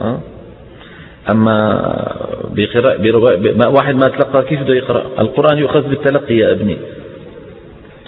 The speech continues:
ليس كل من سمع صوتا يستطيع إعادته. أنا الآن أتلفظ أمامكم، هل كل واحد فيكم يستطيع أن يعيد نفس الصوت؟ فسماعي شيء،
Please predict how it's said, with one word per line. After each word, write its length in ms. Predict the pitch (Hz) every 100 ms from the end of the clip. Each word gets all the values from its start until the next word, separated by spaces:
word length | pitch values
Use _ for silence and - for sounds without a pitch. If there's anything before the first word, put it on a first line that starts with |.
| -
ليس 340 | - 180 180
كل 220 | 156 190 170
من 260 | 160 147 139
سمع 340 | 175 156 139 139
صوتا 280 | 175 165 175
يستطيع 680 | 160 139 143 131 160 151 131
إعادته. 460 | 135 160 131 110 95 -
أنا 140 | 131
الآن 220 | 139 139
أتلفظ 560 | 135 139 147 - 156 123
أمامكم، 540 | 123 143 135 113 110 92 - - - -
هل 80 | 147
كل 200 | 170 170
واحد 380 | 170 170 165 165
فيكم 340 | 170 160 151
يستطيع 320 | 135 151 160
أن 80 | 139
يعيد 200 | 135 143
نفس 200 | 147 -
الصوت؟ 380 | 147 - 175 247 - - - - - -
فسماعي 580 | 117 139 156 185 175
شيء، 360 | 156 165 185 -